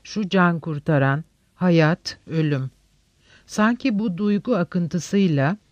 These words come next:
çok yükseklerdeki bir çatıya sürüklenmişti de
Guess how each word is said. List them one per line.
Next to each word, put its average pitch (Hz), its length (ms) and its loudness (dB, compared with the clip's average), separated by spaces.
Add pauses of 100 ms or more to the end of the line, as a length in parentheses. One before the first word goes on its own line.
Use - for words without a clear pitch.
(300)
çok 247 280 -6
yükseklerdeki 185 920 0
bir 214 140 -2
çatıya 196 460 0
sürüklenmişti 151 960 -2
de 185 240 0